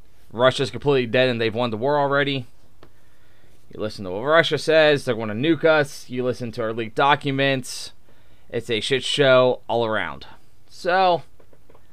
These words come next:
believe what you want. Come up with your own conclusions. But yes, the Armata tank is finally seeing combat.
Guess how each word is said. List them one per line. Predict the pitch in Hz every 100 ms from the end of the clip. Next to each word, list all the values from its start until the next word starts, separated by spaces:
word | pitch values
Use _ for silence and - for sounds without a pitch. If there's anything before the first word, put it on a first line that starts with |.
| - - - -
believe | - 151
what | 165 -
you | 147
want. | 151 160 151 - - - - - - - - - - - - - -
Come | 147 147
up | 143 131
with |
your | 135
own | 139
conclusions. | 131 - 127 135 117 131 131 - - - - - - - - - - - -
But | 107 131
yes, | 117 95 - - - - - - - - - - - - - - - -
the | 117 117
Armata | 117 151 175
tank | 160 175 165 165
is | 104 120
finally | - - 147 165 165
seeing | 151 - 139 147 139 135 120 - -
combat. | - 113 95 85 73